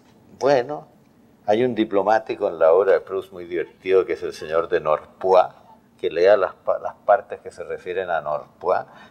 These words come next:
que lea Stendhal, que fue un diplomático más o menos frustrado, pero que ejerció la diplomacia, que se lea las memorias de Chateaubriand, las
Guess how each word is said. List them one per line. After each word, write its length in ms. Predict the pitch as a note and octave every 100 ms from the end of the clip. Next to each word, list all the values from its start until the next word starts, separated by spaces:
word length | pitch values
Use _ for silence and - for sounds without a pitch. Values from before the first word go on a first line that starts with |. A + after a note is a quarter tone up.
| -
que 120 | G2
lea 260 | F#2 A2 A2
Stendhal, 720 | - F#2 E2+ D2+ D#2+ F#2+ -
que 80 | F2+
fue 120 | F2+
un 100 | F2+
diplomático 1000 | F2 D#2 D#2 D#2+ D2+ E2 - C#2+ A#1 - - - _ _ _
más 200 | E2 -
o 80 | D#2+
menos 320 | E2 F2 D#2+
frustrado, 720 | - C#2+ _ - A2 F#2+ E2 -
pero 200 | C2+ -
que 80 | -
ejerció 460 | - - - A#2
la 120 | G#2
diplomacia, 680 | E2+ D#2+ G2 F#2+ F2 - - _ _ _ _ _
que 120 | A2
se 160 | G#2+ F2+
lea 360 | G2+ B2 C3
las 220 | A#2 G2
memorias 540 | F#2 F#2 G#2 A#2 B2+ A2+
de 80 | F#2+
Chateaubriand, 760 | G2+ - G2 G2+ D#3 E3+ A2
las 120 | E2+